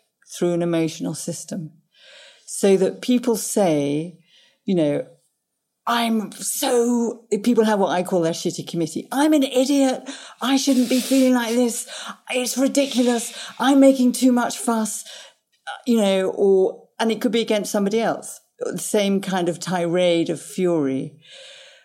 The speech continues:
But eighty percent of our decision making comes from our feelings and our previous experience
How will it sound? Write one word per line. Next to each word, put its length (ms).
But 240
eighty 360
percent 400
of 100
our 140
decision 480
making 440
comes 360
from 160
our 120
feelings 540
and 140
our 100
previous 500
experience 880